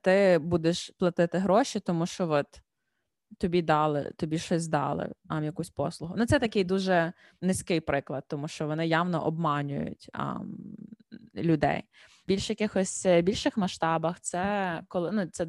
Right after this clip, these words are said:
де проявляється дуже часто, коли, а, не знаю, ми, наприклад, проходимо, ми бачимо в інтернеті там якийсь тест, е, безплатний тест на тип твого метаболізму.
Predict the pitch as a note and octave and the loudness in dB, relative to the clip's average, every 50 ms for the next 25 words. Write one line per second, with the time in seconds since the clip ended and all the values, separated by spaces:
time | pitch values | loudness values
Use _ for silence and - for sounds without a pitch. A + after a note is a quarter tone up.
0 | D#3+ - _ - D#3 E3 E3 D#3+ - D#3+ E3 E3 D#3+ E3 E3+ F#3 A3 A#3+ A#3 - | -6 -12 _ -6 -2 -2 -2 0 0 0 0 0 2 2 2 4 4 2 2 -2
1 | - F3+ E3+ F3 - - - - E3+ E3+ - - - - - - E3+ E3+ E3+ E3+ | -4 -6 -6 -8 -10 -12 -8 -8 -8 -8 -8 -12 -16 -14 -8 -4 0 2 2 2
2 | F3 F3+ - _ - - - - _ _ _ _ _ _ - E3+ E3+ E3 E3 E3 | 0 -2 -8 _ -20 -20 -20 -20 _ _ _ _ _ _ 0 2 2 4 2 2
3 | D3+ E3 E3+ F3 F3 E3+ E3 D#3+ E3 E3+ E3+ E3+ - F3+ F3 - F3+ E3+ - _ | 2 0 0 2 2 2 2 4 2 2 0 2 2 2 2 2 0 -2 -2 _
4 | - F3+ F3 - - E3+ F3 F3+ F#3+ F#3 F3+ E3+ E3+ F3 E3+ E3 E3 E3+ F3+ - | -2 -2 0 4 4 4 4 4 2 0 0 0 2 2 4 4 4 4 2 0
5 | F#3 F3 E3+ E3 D#3+ E3+ - F3+ F3+ F3 E3+ F3 A3 B3+ - G#3+ F#3 F3+ F3 E3 | 0 0 2 0 0 0 0 0 0 2 2 2 2 2 2 0 0 0 0 0
6 | E3 E3 - F#3 E3+ - - - _ - F3 F3 F#3 G3 G3+ F#3+ - - - - | 0 0 2 0 0 0 -2 -4 _ 4 4 6 6 4 4 2 -4 -8 -10 -14
7 | - _ _ _ - _ _ _ - E3 E3 D#3+ D#3 D#3 F3 F#3 - - G#3 G3 | -20 _ _ _ -20 _ _ _ 0 0 2 2 2 2 0 0 2 4 6 6
8 | G#3 A3+ - A3 G3 F#3 F#3 - - G3 A3+ C4+ C#4 C4+ - - - - F#3+ F#3 | 6 6 6 4 2 2 2 4 4 6 6 6 4 2 -2 -4 -2 0 2 4
9 | G3 G#3+ A3 A3 G#3+ G3+ F#3+ - - G#3 G3+ G3+ - - F#3 F3+ F#3+ F#3+ F#3+ E3+ | 6 6 6 6 6 4 2 4 4 4 4 4 0 2 6 6 6 6 4 2
10 | D#3+ E3 - F3+ D#3+ D#3+ E3+ D#3 D3+ D3 D3 E3 - D#3 D#3 D#3 F#3+ | 2 4 4 2 4 4 4 4 4 2 2 2 0 -2 -2 -2 -2